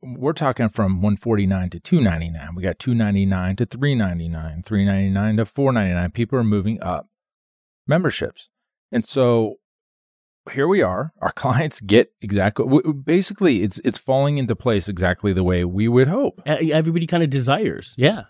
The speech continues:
Speaker 1: Yeah. So we're not giving back anybody refunds. We're not giving them free months coming out of this.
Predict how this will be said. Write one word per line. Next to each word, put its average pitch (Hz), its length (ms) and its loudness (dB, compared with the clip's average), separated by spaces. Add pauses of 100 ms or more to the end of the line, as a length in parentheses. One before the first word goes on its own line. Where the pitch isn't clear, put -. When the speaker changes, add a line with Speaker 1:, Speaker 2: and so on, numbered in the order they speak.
(340)
Speaker 1:
Yeah. 160 240 0 (220)
So 127 400 2
we're 107 180 0
not 151 180 0
giving 202 260 2
back 175 260 -2
anybody 196 480 2
refunds. 113 640 0
We're 110 80 0
not 131 220 0
giving 156 240 2
them 156 100 0
free 139 380 0
months 117 580 -2 (140)
coming 127 260 -2
out 117 180 2
of 101 60 0
this. 101 380 -4